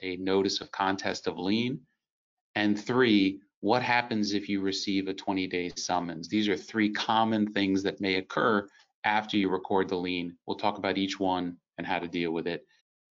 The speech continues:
All right, so let's talk about what is a lien. It is an encumbrance on real property. It attaches to the real property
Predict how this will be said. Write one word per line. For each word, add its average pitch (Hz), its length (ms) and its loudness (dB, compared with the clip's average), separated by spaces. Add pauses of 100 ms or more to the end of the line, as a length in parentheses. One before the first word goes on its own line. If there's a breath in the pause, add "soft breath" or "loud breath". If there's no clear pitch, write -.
(140)
All 131 80 2
right, 123 140 0
so 135 320 2
let's 175 220 -2
talk 190 200 0
about 131 400 2
what 117 420 0
is 104 520 2
a 101 80 -2
lien. 92 500 -6 (800 loud breath)
It 151 100 6
is 190 140 6
an 170 100 4
encumbrance 127 760 2
on 107 180 0
real 107 160 4
property. 98 640 0
It 110 100 0
attaches 127 760 -2
to - 160 -2
the 120 100 -4
real 117 240 0
property 101 720 -2